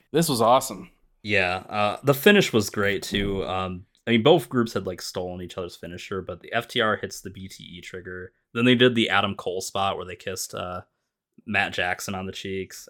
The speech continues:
Speaker 2: and then they
Speaker 1: <laughs>
Speaker 2: hit the big rig. They won. Uh, there was actually, someone tweeted out the Japanese commentary for this, and it's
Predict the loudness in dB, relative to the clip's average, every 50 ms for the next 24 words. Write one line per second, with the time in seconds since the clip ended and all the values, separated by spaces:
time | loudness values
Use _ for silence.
0 | -10 -10 -8 -6 -6 -4 -4 -2 2 6 6 6 6 4 0 -8 -8 -8 -8 -8
1 | -8 -8 -8 -8 -8 -8 -10 -10 -12 -12 -12 -10 -10 -10 -10 -10 -12 -12 -14 -18
2 | _ _ _ _ _ _ _ -8 -6 -2 2 4 4 4 4 4 6 6 6 4
3 | 2 2 2 4 4 4 4 2 2 2 2 2 2 2 2 0 -2 -2 -2 -2
4 | -2 -2 -4 -6 -4 -2 -2 -2 -2 -2 -4 -6 -6 -6 -8 -8 -8 -8 -8 -6
5 | -4 -4 -4 -4 -6 -4 -2 -2 0 -2 -2 -2 -2 0 0 2 2 2 2 0
6 | 0 0 2 2 2 2 0 -6 -10